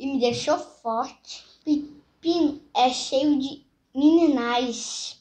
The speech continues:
e ajuda a hidratar o corpo. É muito bom. Agora eu vou comer a cenoura.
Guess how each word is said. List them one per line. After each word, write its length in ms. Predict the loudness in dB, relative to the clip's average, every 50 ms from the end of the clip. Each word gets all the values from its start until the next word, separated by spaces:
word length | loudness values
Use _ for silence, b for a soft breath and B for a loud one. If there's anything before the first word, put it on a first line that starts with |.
| _ -8
e 280 | -4 -4 -2 0 0
ajuda 600 | 0 2 2 2 2 2 2 0 0 0 2 2 2
a 180 | 2 0 -2 0
hidratar 800 | 2 2 4 4 4 2 2 0 -2 0 0 0 0 0 -4 -10 -8
o 200 | -8 -8 -8 -10 -14 _ -8
corpo. 760 | -4 -2 -2 -2 -2 -6 -10 _ _ _ -8 -8 -8 -8 -10 _ _ -6 -2
É 80 | 2
muito 360 | 4 4 6 6 4 2 0 0
bom. 440 | 0 0 0 0 -4 -6 -8 -12 -12 _
Agora 300 | -6 -2 2 4 4 4
eu 60 | 4 2
vou 100 | 0 -2
comer 200 | -2 -4 -4 -4
a 60 | -4
cenoura. 720 | -4 -4 -4 -4 -4 -4 -4 -4 -4 -4 -4 -6 -8 -10